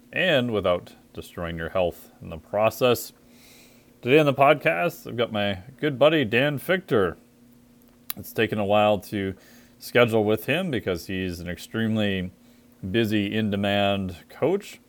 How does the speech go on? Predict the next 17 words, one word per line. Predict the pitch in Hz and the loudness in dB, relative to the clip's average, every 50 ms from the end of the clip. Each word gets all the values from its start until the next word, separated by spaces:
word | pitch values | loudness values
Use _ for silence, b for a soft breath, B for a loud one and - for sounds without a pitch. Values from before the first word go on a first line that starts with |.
| b b b b b b _ _ | b b b b b b _ _
and | - 90 90 92 95 92 | -6 -2 0 0 0 0
I | 95 | 0
really | 95 98 117 131 123 113 | 0 2 2 4 4 2
appreciate | 101 - - 123 120 117 - - 117 113 113 113 113 113 - - | 2 0 -2 -4 -4 -4 -4 0 2 2 4 2 0 -2 -8 -8
his | 98 101 101 98 - - | -4 -4 -4 -4 -6 -10
time | - - 107 95 98 104 110 120 135 127 101 | -10 -8 -4 -2 -2 -2 -2 -2 -4 -6 -6
to | 92 85 | -8 -8
come | - 95 95 92 | -6 -6 -4 -4
on | 92 92 | -4 -4
here | 95 101 104 131 160 160 127 | -4 -4 -4 -4 -4 -4 -2
and | 98 92 90 92 95 95 92 B B B B B B B B B B B B B _ _ _ | -2 -2 -2 -2 -4 -6 -8 B B B B B B B B B B B B B _ _ _
talk | - 135 156 160 - | 0 0 0 0 0
more | 139 135 156 185 208 220 | -4 -2 -2 0 2 2
on | 202 196 185 | 0 0 0
the | 170 156 139 | 0 -2 -2
neurology | 123 107 110 113 113 104 107 120 165 175 165 117 95 98 95 92 | -4 -4 -4 -2 0 0 2 2 2 2 2 0 0 -2 -4 -4
side | - - - 98 92 92 92 95 95 95 95 92 98 92 | -4 -2 0 2 4 4 6 4 4 4 2 0 -2 -6